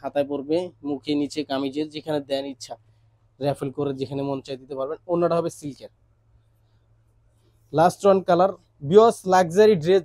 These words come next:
যারা আসিফা নাবিল নিতে চান অরিজিনাল ড্রেস, তারা কিন্তু সারাস কালেকশনের পেজ প্লাস আপনার আমাদের ই দেখতে হবে, ভিডিওগুলো দেখতে হবে,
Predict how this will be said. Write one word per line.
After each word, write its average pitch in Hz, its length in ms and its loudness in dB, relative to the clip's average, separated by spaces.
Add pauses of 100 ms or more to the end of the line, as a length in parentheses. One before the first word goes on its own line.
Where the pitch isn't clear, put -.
যারা 175 220 4
আসিফা 190 360 -6
নাবিল 190 280 -4
নিতে 185 200 -8
চান 185 140 -6 (200)
অরিজিনাল 180 440 0
ড্রেস, 175 240 -4
তারা 160 200 -6
কিন্তু 165 220 -10
সারাস 156 220 -2 (100)
কালেকশনের 156 500 -4
পেজ 147 240 -4 (180)
প্লাস 139 280 -2 (500)
আপনার 139 360 -8
আমাদের 135 220 -4 (100)
ই - 20 -4 (100)
দেখতে - 260 -6
হবে, 147 220 -4
ভিডিওগুলো 139 360 -6 (120)
দেখতে - 220 -8
হবে, 165 120 -2